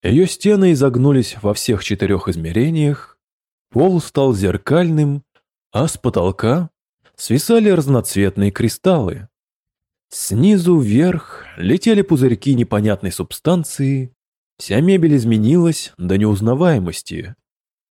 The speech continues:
а в центре хаоса сидела женщина в маске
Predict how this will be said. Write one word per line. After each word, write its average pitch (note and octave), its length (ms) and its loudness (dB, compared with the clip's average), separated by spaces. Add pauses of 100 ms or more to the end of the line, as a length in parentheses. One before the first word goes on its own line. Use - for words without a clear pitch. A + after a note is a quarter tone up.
(140)
а - 100 -4
в - 100 -10
центре B2+ 480 -2
хаоса C3+ 800 -2 (560)
сидела G3+ 500 2
женщина D#3 580 2
в F#2+ 60 -2
маске C#3 680 0